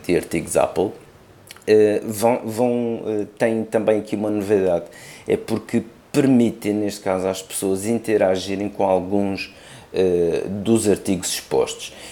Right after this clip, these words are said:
E, portanto, não é muito comum num museu, porque normalmente no museu é não toque, eh, não toque é nada, e, e aqui vai permitir, de facto, é que as pessoas realmente, eh, tenham alguma interação,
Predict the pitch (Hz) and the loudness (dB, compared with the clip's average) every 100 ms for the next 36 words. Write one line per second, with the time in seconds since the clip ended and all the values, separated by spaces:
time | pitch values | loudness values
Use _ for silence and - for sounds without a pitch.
0 | - - 104 - - 113 110 - 113 110 | -4 -2 -2 -2 2 2 2 -2 0 0
1 | 101 - - 107 110 101 104 110 107 104 | 0 -2 -6 -4 -2 0 2 2 0 -2
2 | - 107 101 98 92 95 95 95 98 117 | -6 -4 -2 -2 -2 -2 -2 0 0 -2
3 | - - 82 85 82 85 80 90 87 92 | -8 -8 -4 -2 -2 -4 -6 -6 -4 0
4 | 98 87 87 85 - 98 - - - - | 4 4 4 0 -2 -4 -4 -12 -16 -18
5 | - - - - - 98 95 92 82 95 | -20 -20 -20 -12 -2 2 4 2 0 -4
6 | 90 95 - 92 95 98 101 - - 104 | 0 0 2 2 2 0 -2 -4 -8 -8
7 | 110 120 117 110 117 107 117 110 - 104 | -2 2 2 0 -4 0 0 0 0 0
8 | 101 92 110 - - - 107 113 - - | 0 0 -2 -2 -2 0 0 -2 -6 -6
9 | 110 - - 117 110 104 - 98 104 107 | -6 -6 -2 2 2 0 0 0 2 -2
10 | 107 117 - - - - 104 101 - 113 | -4 -10 -10 -18 -18 0 2 2 2 0
11 | 107 95 101 107 127 123 104 98 92 87 | 2 0 0 0 2 2 2 -2 -2 -6
12 | - 95 90 139 | 0 2 2 0